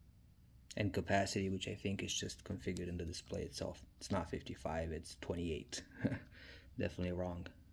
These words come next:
These are the various strings. So anyway, it took a while to figure this out because, uh, nobody can explain it. So to use this display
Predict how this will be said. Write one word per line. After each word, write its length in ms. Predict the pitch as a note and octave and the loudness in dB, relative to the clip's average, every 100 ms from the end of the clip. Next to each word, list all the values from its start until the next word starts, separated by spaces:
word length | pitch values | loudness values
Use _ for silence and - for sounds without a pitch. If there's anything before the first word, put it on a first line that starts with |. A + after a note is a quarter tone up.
| - - - - - - - - - - - - - - - - - - - - | -18 -20 -16 -18 -18 -20 -20 -20 -20 -20 -16 -16 -14 -18 -18 -20 -20 -20 -20 -4
These 200 | - F2+ | -2 0
are 40 | |
the 140 | E2 F2+ | 0 0
various 400 | G#2 F#2 F2 - | 4 4 4 2
strings. 600 | - B2 A#2+ A#2 - - - - - - - - - - - - - - - - - - - - - - - - - | 10 12 12 12 10 0 -10 -20 -20 -20 -20 -20 -20 -20 -20 -20 -20 -20 -20 -16 -12 -10 -10 -12 -16 -18 -20 -20 -10
So 160 | - C#3 | 10 12
anyway, 480 | D3+ D#3+ A#2+ A#2 A#2 - - | 12 12 12 12 12 4 -2
it 80 | - | 8
took 140 | F3 - | 12 12
a 60 | |
while 240 | D3+ C#3+ A2 | 12 12 12
to 80 | |
figure 240 | - A#2 A#2 | 12 12 12
this 160 | - | 12
out 160 | C#3+ G#2 | 12 12
because, 580 | G#2+ A2+ G#2+ A2 - G#2+ | 12 12 12 10 8 10
uh, 440 | G#2 G#2 G#2 G#2 G2+ - | 10 10 10 8 4 6
nobody 340 | A#2+ C#3 D3+ D3 | 12 12 12 12
can 120 | C#3 | 12
explain 460 | B2+ - C#3+ F3 G#2 | 12 12 12 12 12
it. 340 | - - - - - | 12 2 0 -4 6
So 560 | B2 A#2 A2+ G#2+ G2+ - - - | 12 12 12 12 10 4 0 12
to 100 | A#2 | 12
use 200 | C#3 C3+ | 12 12
this 200 | C#3 C3+ | 12 12
display 720 | - - C3+ B2+ A2+ G#2+ | 6 12 12 12 12 12